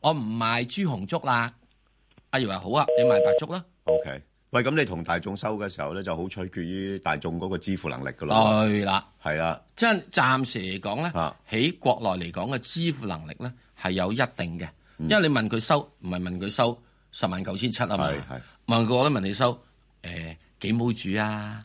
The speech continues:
Speaker 2: 係。
Speaker 1: 呃，呃，十零廿蚊啦。唔覺唔覺就畀人哋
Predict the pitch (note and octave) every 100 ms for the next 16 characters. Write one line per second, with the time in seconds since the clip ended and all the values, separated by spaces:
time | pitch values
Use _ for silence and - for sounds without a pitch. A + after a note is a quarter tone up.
0 | - B1 A1+ - E2 E2 - - - F2+
1 | F#2 - A2 A2+ F2+ E2+ F2+ A#2+ A#2+ A#2+
2 | A#2+ - - - - C3+ D#3+ G#3+ C#3+ D3
3 | G3 F#3 E3 A3 C#3 C3